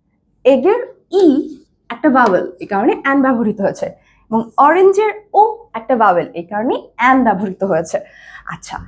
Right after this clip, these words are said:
এখন একটু ব্যতিক্রম ধর্মী রুলসের দিকে আগানো যায়।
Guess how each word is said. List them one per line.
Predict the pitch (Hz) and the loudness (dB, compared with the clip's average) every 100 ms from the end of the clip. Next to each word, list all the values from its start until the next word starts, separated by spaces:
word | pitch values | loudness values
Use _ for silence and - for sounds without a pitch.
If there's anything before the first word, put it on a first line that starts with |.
| - - | -6 -2
এখন | 392 277 - - _ _ _ - | 0 0 0 -6 _ _ _ -6
একটু | 262 - 440 285 | -6 -2 0 2
ব্যতিক্রম | 269 330 - 330 277 | 2 -2 -2 -2 2
ধর্মী | 254 302 | 2 4
রুলসের | 330 208 208 196 | 4 4 0 -4
দিকে | 220 269 208 | -4 -4 -4
আগানো | 165 - - | -4 -8 -16
যায়। | - | -20